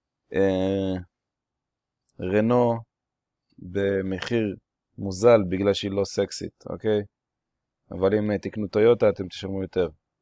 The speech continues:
אבל בסך הכל קיבלתם את אותו דבר בדיוק. אבל זה כבר נושא אחר. טוב, אז, אה, תשואה על ההון, כמעט עשר, תשואה על ההון ממוצע חמש שנים, עשר.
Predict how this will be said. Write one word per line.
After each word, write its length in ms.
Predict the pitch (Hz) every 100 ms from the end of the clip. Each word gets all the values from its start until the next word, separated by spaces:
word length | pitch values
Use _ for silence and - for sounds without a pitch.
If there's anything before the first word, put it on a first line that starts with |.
| -
אבל 140 | 92 87
בסך 140 | 101
הכל 180 | 95 -
קיבלתם 380 | - 92 95 92
את 80 | 85
אותו 120 | 90 95
דבר 120 | 90
בדיוק. 380 | 85 85 82 _ _ _ _ _ _ _ _ _ _ _ _
אבל 180 | 85 87
זה 120 | 92 92
כבר 180 | 92
נושא 320 | 92 85 95 90
אחר. 420 | - 92 85 80 78 _
טוב, 240 | 101 98
אז, 280 | 90 85 85 87
אה, 200 | 85 82 - _ _ _ _ _ _ -
תשואה 360 | - 107 104
על 120 | 98
ההון, 420 | 92 101 104 95 87 - _ _ _ _ _ _
כמעט 400 | - 98 92 -
עשר, 300 | 92 - 82
תשואה 360 | - 95 90 87
על 100 | 90
ההון 120 | 90
ממוצע 300 | 90 85 87
חמש 300 | - 90 90
שנים, 280 | 87 85 80
עשר. 340 | - 82 -